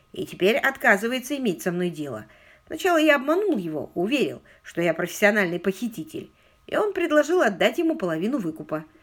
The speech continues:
На этих условиях он согласен, чтоб его похитили. Ничего себе! Да, такой вот сообразительный юноша, битком набит свежими идеями.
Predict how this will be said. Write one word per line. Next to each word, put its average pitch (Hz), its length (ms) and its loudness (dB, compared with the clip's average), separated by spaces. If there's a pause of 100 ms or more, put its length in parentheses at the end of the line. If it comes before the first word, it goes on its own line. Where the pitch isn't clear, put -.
(200)
На 175 140 0
этих 170 260 -4
условиях 165 460 -4
он 208 120 0
согласен, 214 680 0
чтоб - 240 -4
его 190 180 0
похитили. 143 600 -6 (580)
Ничего 285 560 0
себе! 285 420 -2 (380)
Да, 165 420 2 (460)
такой 330 280 2
вот 302 180 4
сообразительный 262 600 4
юноша, 185 500 0 (200)
битком 190 520 2
набит 214 320 0
свежими 185 500 2
идеями. 147 500 -8